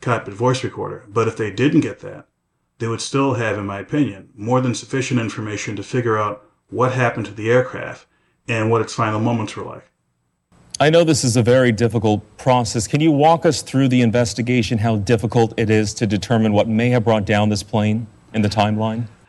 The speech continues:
Speaker 1: The difficulty lies, uh, within the exact particulars of this particular flight. For exa-, for example, they have to figure out if there's anything wrong with the aircraft itself. Was it properly maintained? The pilots,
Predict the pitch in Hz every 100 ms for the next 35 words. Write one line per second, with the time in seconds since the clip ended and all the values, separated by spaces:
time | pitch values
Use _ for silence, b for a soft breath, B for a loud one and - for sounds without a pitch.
0 | b b b _ 123 143 196 208 185 175
1 | 151 139 123 127 123 120 131 117 113 101
2 | 107 113 113 135 123 113 110 110 104 _
3 | _ 120 107 113 117 117 - - 120 156
4 | 156 120 107 104 107 - 104 101 95 92
5 | - 117 95 - 113 98 127 131 - 110
6 | 101 120 117 92 90 110 120 120 127 123
7 | - 123 131 107 101 98 98 - _ -
8 | 120 - 107 110 117 117 107 104 107 98
9 | 104 107 117 101 - - 151 117 - 101
10 | 98 107 101 101 98 95 95 113 110 110
11 | b b b b 110 - 165 143 101 -
12 | -